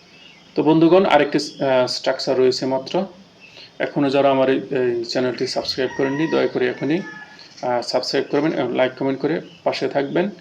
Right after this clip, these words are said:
আহ, লাইক কমেন্ট করলে আপনি আমার, আহ, পরবর্তী এপিসোডটা নোটিশ-, নোটিফিকেশন সহজে পেয়ে যাবেন। তো আশা করি এখনই আপনি আমার চ্যানেলটি সাবস্ক্রাইব করেছেন।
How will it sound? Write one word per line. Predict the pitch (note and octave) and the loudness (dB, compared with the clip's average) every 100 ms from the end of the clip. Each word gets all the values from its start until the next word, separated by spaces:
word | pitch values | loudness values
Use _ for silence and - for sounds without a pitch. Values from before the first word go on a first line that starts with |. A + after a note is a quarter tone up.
| - - - - | -20 -20 -20 -4
আহ, | C3 B2+ | 0 2
লাইক | C3 D3+ - | 4 4 4
কমেন্ট | D#3+ D#3+ D#3 | 4 4 4
করলে | D#3 D3+ | 4 4
আপনি | C3+ - - C3+ | 2 -2 -4 0
আমার, | C3 C3 B2+ - - - - | 2 2 0 -8 -20 -14 0
আহ, | B2+ | 0
পরবর্তী | B2+ C#3+ C3+ C3 C3 | 4 4 4 2 0
এপিসোডটা | C3 B2+ - - E3 F#3 - - _ D3 | -2 -4 -6 -4 -2 -2 -4 -18 _ -2
নোটিশ-, | C3 C3 C#3 - - B2 | 0 2 0 -2 -6 -4
নোটিফিকেশন | B2+ - B2 A#2+ B2 D#3 | -2 -2 -4 -2 -2 -2
সহজে | - B2+ A#2+ B2 | -2 0 0 0
পেয়ে | C3 A#2 | 0 0
যাবেন। | A#2 - - - - - - - - - | -2 -8 -12 -18 -20 -20 -20 -20 -20 -4
তো | C#3+ | -2
আশা | - C#3 | 0 2
করি | D3+ F3 - - - - | 2 0 -4 -20 -20 -10
এখনই | C3+ - D#3+ D#3 | -6 2 4 4
আপনি | D3+ C#3+ C3+ - - | 2 -2 -2 -8 -6
আমার | B2+ B2 | -2 -2
চ্যানেলটি | - C3 A#2+ B2 | -2 -4 -2 -2
সাবস্ক্রাইব | A#2 - B2 - | -4 -4 -10 -6
করেছেন। | B2+ - | -6 -6